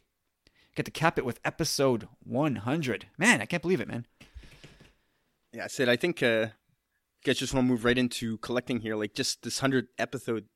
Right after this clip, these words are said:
Speaker 2: episode thing. Like, I think the Wills of the Force were really with me this week, man, 'cause, man, did I have a hell of a week collecting on the hunt. Oof. James and I were gonna go out, but, uh, kind of fell through at the last minute. But, uh, anyhow, I still managed to get out there, and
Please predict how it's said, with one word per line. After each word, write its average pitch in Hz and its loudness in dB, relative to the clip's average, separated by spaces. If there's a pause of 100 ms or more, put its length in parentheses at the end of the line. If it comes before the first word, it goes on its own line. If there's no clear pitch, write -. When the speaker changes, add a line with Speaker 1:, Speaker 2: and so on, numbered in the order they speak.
(160)
Speaker 2:
episode 120 -4
thing. 104 -6
Like, 107 -4
I - -20
think 139 -6
the 120 -2
Wills 139 2
of 135 -6
the - -12
Force 135 -2
were 110 -4
really 131 2
with 127 4
me 123 4
this 113 2
week, 110 -2
man, 110 2
'cause, 107 0 (360)
man, 156 -2
did 131 2
I 123 4
have 120 2
a 117 0
hell 120 2
of 110 0
a - -2
week 110 -4
collecting 107 -4 (720)
on 117 0
the 110 2
hunt. 120 -2 (260)
Oof. 135 -4
James 135 2
and 131 2
I 131 4
were 127 2
gonna 131 4
go 120 6
out, 139 4
but, - -2
uh, 101 0 (640)
kind 120 4
of 110 2
fell - 2
through 127 4
at 123 0
the 131 -6
last 107 0
minute. 123 2 (200)
But, - -6
uh, 98 0 (100)
anyhow, 120 2
I - 4
still 113 0
managed 113 -2
to 110 -4
get 110 2
out 113 2
there, 117 2
and 95 -8